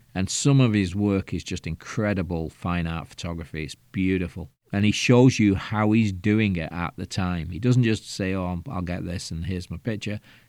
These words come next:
He takes you through step by step, and he'll show you how to get the same results he gets.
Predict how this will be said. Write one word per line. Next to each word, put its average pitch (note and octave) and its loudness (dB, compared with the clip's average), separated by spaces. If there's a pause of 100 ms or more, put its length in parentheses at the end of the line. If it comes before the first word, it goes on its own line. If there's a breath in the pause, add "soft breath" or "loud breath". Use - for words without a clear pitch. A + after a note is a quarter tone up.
(120)
He G2 2
takes G2 0
you G2+ 0
through F#2 -2
step - -10
by F2 -8
step, - -10 (360)
and F#2 0
he'll F2+ 0
show G#2+ 0
you G2 4
how F#2+ 0
to F#2 -4
get F2+ -2
the F2 -6
same F#2 0
results F2+ -4
he F2+ -2
gets. - -10